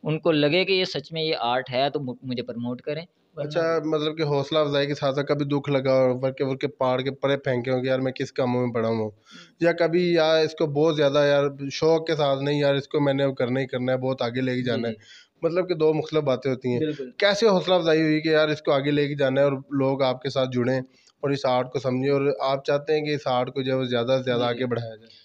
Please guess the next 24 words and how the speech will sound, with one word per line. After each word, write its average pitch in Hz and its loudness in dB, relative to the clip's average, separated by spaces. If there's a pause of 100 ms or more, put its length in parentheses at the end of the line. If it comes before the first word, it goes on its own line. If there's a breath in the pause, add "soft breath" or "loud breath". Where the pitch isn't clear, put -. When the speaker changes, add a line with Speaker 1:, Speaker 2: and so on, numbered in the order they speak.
(280 soft breath)
Speaker 1:
देखिए, 180 -2
सबसे 196 -4
पहले 185 0
तो 190 -4
ये 180 2
है 175 0
कि 180 2
मुझे 170 0 (260)
बहुत 170 0
अच्छा 165 -2
लगता 156 0
है 151 2
जब 143 0
मुझे 143 0
कोई 139 -2
मेरी 135 -4 (280)
टांग 139 -2
खींचे 139 -6
ना, 220 -8 (120)
मुझे 156 -4
बड़ा 147 0
अच्छा 143 -4
लगता 107 -6
है, 107 -6